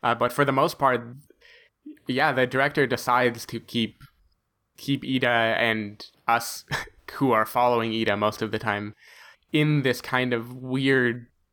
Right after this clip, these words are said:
this place where things are happening and they're not really resonating. It's just like, well, this, this is how things are. And <laughs> the moment I'm going to get the human element, then I'm going to leave,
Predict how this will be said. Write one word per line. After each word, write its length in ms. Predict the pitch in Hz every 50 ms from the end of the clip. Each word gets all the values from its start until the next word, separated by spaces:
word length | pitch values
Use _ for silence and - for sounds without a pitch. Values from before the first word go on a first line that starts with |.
| _
this 160 | - 143 139 -
place 320 | - 139 139 131 - -
where 140 | 139 123 120
things 480 | - - - - 143 143 139 139 120 120
are 100 | 120 110
happening 600 | 117 120 120 120 - 113 110 107 107 107 104 107 _ _ - _ _ _ _ _ _ -
and 180 | 139 127 127
they're 100 | 123 120
not 280 | 120 123 127 131 123 123
really 240 | 117 127 123 123 117
resonating. 760 | 110 113 117 123 131 120 127 120 110 107 104 101 104 104 107
It's 140 | 110 107 -
just 220 | - 113 - - 123
like, 200 | 110 104 101 113
well, 280 | 117 120 117 113 113
this, 380 | 107 110 113 107 - - - _ _ _ -
this 220 | 143 151 147 -
is 120 | 135 -
how 160 | - 120 120 110
things 240 | - 113 110 107
are. 220 | 113 107 104 101 101
And 380 | 104 110 107 104 101 101 113 - _ - - - - -
<laughs> 280 | - - - 139 170
the 180 | - 143 131 147
moment 340 | 139 135 131 131 131 127 120
I'm 120 | 120 120
going 200 | 117 113 110 113
to 60 | 113
get 160 | 110 113 110 -
the 60 | 113
human 240 | - 135 131 135 131
element, 460 | 120 117 113 113 110 110 110 110 104
then 120 | 113 113 113
I'm 140 | 110 110
going 200 | 110 110 110 107 104
to 120 | 110 110
leave, 640 | 107 107 110 117 113 110 107 104 104 104 107 113 -